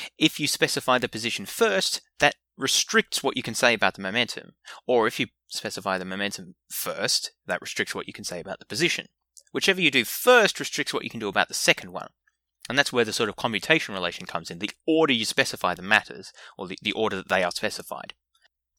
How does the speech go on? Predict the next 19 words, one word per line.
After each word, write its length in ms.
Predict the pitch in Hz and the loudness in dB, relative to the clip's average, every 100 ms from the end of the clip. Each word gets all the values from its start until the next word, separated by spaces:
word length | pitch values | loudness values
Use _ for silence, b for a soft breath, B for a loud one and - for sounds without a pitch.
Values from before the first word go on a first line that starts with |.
| _ | _
Now, 120 | 107 - | -4 -4
why 220 | 98 104 101 | 0 2 4
would 100 | 92 | 4
that 160 | 131 | 4
be 80 | 110 | 2
the 60 | 95 | -2
case? 340 | - - - | 0 -2 0
Well, 200 | 120 113 _ _ _ _ - - | 0 0 _ _ _ _ -14 -4
this 180 | 165 185 | -2 4
relates 280 | 143 139 - | 4 4 2
to 180 | 131 | 2
a 60 | - | 2
mathematical 500 | 120 - 123 110 110 | 2 2 2 0 -2
concept 380 | - 107 113 - | -2 -2 -2 -4
called 160 | 110 | -6
a 40 | 98 | -6
Fourier 460 | - - 127 110 | -6 0 2 2
transform 640 | 101 - 123 120 - 95 90 | 0 4 6 6 2 -4 -6
pair, 380 | - 95 85 | -4 -2 -4